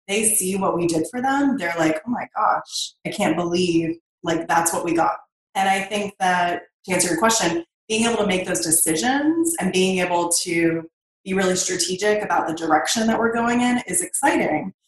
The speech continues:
It's a little scary sometimes, but it's exciting to be able to say, like, "No, this is what matters." Like, it all comes back to passion and purpose, right? So for me, sometimes I'm like, "Well, we could do this and make money,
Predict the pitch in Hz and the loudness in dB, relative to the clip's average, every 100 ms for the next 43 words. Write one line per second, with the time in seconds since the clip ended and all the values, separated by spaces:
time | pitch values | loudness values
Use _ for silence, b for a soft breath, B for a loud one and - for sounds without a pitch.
0 | _ - 240 233 480 427 - 214 403 320 | _ -6 -2 2 2 2 0 0 0 2
1 | 247 233 240 202 190 202 - 208 208 208 | 2 0 0 0 0 -2 -4 0 0 0
2 | - - - 233 240 240 226 208 196 190 | -4 -10 -4 0 0 0 -2 -2 0 0
3 | 190 190 - 190 180 170 170 170 _ _ | 0 0 0 0 0 0 -2 -4 _ _
4 | _ 208 180 160 226 - - - 170 175 | _ -2 0 0 0 0 -2 -2 0 0
5 | 214 320 359 - 208 226 285 339 320 302 | 0 0 -2 -2 0 2 2 2 0 0
6 | 294 311 294 - 262 262 - - - 220 | -2 -2 0 0 0 0 -2 -2 -2 2
7 | 220 - 247 262 277 349 320 302 294 277 | 2 2 0 0 0 0 -2 -4 -2 0
8 | 247 226 220 214 240 240 - 311 311 277 | 0 0 -2 -2 -6 -6 -8 -6 -2 0
9 | 240 240 - 208 208 - - - 202 | 0 0 -2 -6 -8 -2 -2 -2 -4